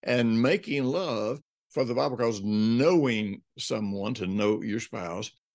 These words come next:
And that word for knowing is the exact same word that is used to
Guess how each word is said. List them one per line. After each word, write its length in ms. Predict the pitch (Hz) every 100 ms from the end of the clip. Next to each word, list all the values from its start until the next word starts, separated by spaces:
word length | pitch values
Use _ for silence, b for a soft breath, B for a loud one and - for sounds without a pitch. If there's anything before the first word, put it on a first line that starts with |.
| _
And 200 | - 113
that 200 | 127 147
word 320 | 156 170 156
for 160 | 123 123
knowing 600 | 113 127 185 196 143 131
is 240 | - 127
the 60 | 113
exact 640 | 107 107 98 139 160 - -
same 440 | 170 147 139 120
word 460 | 131 113 101 104 - _ _ _
that 220 | 127 123
is 200 | 127 104
used 480 | 104 110 95 104 - _ _ -
to 340 | 110 101 101